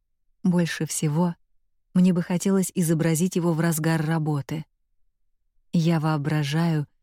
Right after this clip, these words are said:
как движется по холсту кисть, как мой набросок обретает жизнь, превращается в трепещущее пламя,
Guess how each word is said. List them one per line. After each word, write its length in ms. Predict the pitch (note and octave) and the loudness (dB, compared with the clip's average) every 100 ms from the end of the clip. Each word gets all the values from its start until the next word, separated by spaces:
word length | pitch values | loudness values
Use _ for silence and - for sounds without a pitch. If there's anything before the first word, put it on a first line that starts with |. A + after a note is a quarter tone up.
| _ _ - | _ _ -2
как 200 | E3+ E3 | 0 0
движется 580 | D#3 F#3 F#3+ F#3 - | 2 2 2 0 -2
по 100 | E3 | -4
холсту 500 | D#3 E3+ D#3 - E3 - | -2 -2 -2 -2 -4 -6
кисть, 460 | - F#3 F3+ - - _ _ _ _ | 0 0 0 -6 -18 _ _ _ _
как 180 | - D#3 | -6 0
мой 160 | E3+ E3 | 2 2
набросок 680 | E3 D3 E3+ F3+ - D3+ - | 2 0 0 -2 -4 -8 -4
обретает 540 | D#3 D#3+ D#3 D#3 D3 | 0 0 0 -2 -2
жизнь, 440 | C3 D#3+ E3+ E3 D#3 _ _ _ _ | -2 0 2 0 0 _ _ _ _
превращается 800 | E3+ E3+ F3 - G3 F#3 - F3 | 0 2 0 -2 0 0 0 -2
в 80 | |
трепещущее 840 | F3+ F3+ F#3 G3 - F#3+ - F#3 F3 | 0 0 0 -2 -2 -4 0 0 0
пламя, 580 | E3+ E3+ D#3 D3 D3 | 0 0 0 0 -2